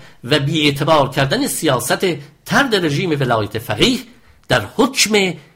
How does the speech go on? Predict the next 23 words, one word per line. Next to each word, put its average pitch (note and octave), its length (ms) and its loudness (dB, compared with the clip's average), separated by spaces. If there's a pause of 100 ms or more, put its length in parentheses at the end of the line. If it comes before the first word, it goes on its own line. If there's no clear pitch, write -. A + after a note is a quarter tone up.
(160)
حلقه F#3+ 520 0 (220)
اصلی G#3+ 460 -2
در F3+ 140 2
زنجیر F3+ 640 0
مبارزه F3+ 600 0 (220)
بر G#3+ 120 4
ضد F#3+ 400 0
رژیم F3+ 240 -2
استبدادی A#2 760 -2 (160)
حاکم. B2 340 0 (1400)
نامه F3+ 520 4
آکه D#3 640 0 (300)
توده‌ای‌ها F#3+ 600 0
را B3+ 200 0 (260)
به E3 140 4
جدایی A#3 600 4
از C4+ 100 2
سیاست G#3+ 580 0
خانمان F3 460 -2
برانداز D#3 600 2
طرد E3 320 0
ولایت C3 380 0
فقیه G3 380 -2